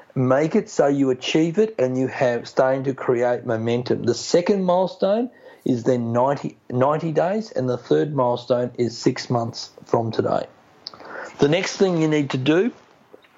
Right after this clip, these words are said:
is you need to, and this is step number six, is you need to answer four questions. What, for you to achieve this goal, what are the two things you need to start doing in your life? What are the two things you need to stop doing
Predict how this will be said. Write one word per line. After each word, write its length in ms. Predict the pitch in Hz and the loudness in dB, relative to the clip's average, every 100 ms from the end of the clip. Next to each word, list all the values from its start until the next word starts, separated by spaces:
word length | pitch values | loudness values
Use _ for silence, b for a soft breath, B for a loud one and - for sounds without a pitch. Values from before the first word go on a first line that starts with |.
| - 165 | -6 -2
is 180 | 143 | 0
you 120 | 143 147 | 2 2
need 380 | 147 147 127 | 0 0 -2
to, 360 | - 139 135 127 127 | 0 2 2 2 0
and 100 | 139 | 0
this 160 | 139 | -2
is 120 | 127 117 | -4 0
step 260 | 147 120 | 0 0
number 240 | 123 117 - | -4 -4 -4
six, 460 | - 262 285 - - B B - | 0 0 0 -8 -14 B B -2
is 200 | 147 135 | 0 2
you 100 | 147 | 2
need 260 | 151 143 | 2 0
to 200 | 117 143 | 0 0
answer 560 | 127 131 127 - 131 - - _ - | 0 -2 -2 0 0 0 -10 _ -18
four 320 | - - 165 | -4 2 2
questions. 560 | - 131 107 - - - _ - b b b b b b - | 2 -2 -2 -10 -16 -18 _ -20 b b b b b b -8
What, 440 | 127 151 190 - | -2 2 0 -2
for 140 | - 151 | -4 0
you 180 | 185 269 | 2 2
to 120 | 254 | 2
achieve 300 | - 190 165 | 2 0 0
this 160 | 151 135 | -2 -2
goal, 400 | - 131 135 156 | 0 2 2 0
what 180 | 143 165 | 0 0
are 60 | |
the 160 | 135 127 | 0 -2
two 280 | - 226 226 | -2 0 0
things 360 | - 175 143 | 0 -2 0
you 120 | 139 139 | 0 2
need 200 | 131 113 | 0 -2
to 80 | |
start 540 | - - - 131 - - | -6 -4 0 0 0 0
doing 300 | 175 180 170 | 0 2 0
in 100 | 156 | 0
your 140 | 135 | 0
life? 480 | 127 - 233 - - _ _ _ B B B | 0 -2 -4 -6 -12 _ _ _ B B B
What 140 | - 165 | 0 2
are 120 | 139 | 2
the 60 | 110 | 0
two 200 | 160 156 | 0 0
things 260 | 156 131 | -2 -4
you 80 | 127 | -2
need 120 | 127 | -4
to 60 | - | -4
stop 440 | - - 147 - | -2 0 0 0
doing 300 | 165 180 202 | 0 0 -2